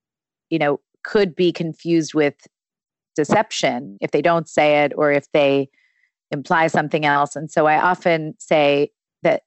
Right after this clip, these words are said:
kids can say whatever they want to their parents, but when you're talking with other people, sometimes you want to think, "Is it an inside my head thought or is it a thought that should go out in the world?"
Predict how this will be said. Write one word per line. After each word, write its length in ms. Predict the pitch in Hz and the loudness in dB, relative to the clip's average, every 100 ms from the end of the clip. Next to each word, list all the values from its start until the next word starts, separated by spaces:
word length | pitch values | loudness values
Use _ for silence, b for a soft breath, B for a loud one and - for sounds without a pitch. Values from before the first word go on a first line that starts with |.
| _ _ - | _ _ -4
kids 180 | 202 | -2
can 200 | - 208 | -2 -4
say 120 | 180 170 | 0 2
whatever 280 | 160 185 | 2 2
they 80 | 202 | 2
want 240 | 175 165 - | 2 0 -2
to 120 | 160 | -2
their 160 | 139 | -2
parents, 760 | 135 - 147 156 202 277 - - _ | -2 -2 0 2 0 -4 -16 -20 _
but 120 | - | -2
when 180 | 170 165 | 0 -2
you're 160 | 160 156 | -2 -2
talking 320 | 170 160 165 | -2 -2 -2
with 140 | 175 | 0
other 160 | 185 196 | 0 -2
people, 360 | - 285 202 | -2 0 2
sometimes 480 | 196 185 185 185 180 | 0 0 -2 -2 -2
you 60 | 170 | -2
want 180 | 170 165 | 0 0
to 60 | |
think, 260 | 160 156 151 | -2 -4 -4
"Is 160 | 165 | -4
it 80 | 160 | -2
an 120 | 156 | -2
inside 640 | 151 214 226 - 202 185 175 | -2 0 0 0 0 2 2
my 140 | 170 | 2
head 260 | 170 165 147 | 2 0 -2
thought 520 | - 156 147 - - b b b _ | -2 2 0 -2 -10 b b b _
or 340 | 165 160 147 - _ | 0 2 2 -2 _
is 120 | 165 156 | -2 0
it 100 | 156 | 0
a 60 | |
thought 300 | 151 160 151 | 0 0 0
that 160 | 160 - | -2 -6
should 160 | 165 | -4
go 140 | 151 151 | 0 2
out 300 | 147 147 - | 2 0 -2
in 60 | 151 | -4
the 60 | |
world?" 500 | 143 147 151 175 202 | -2 2 2 2 0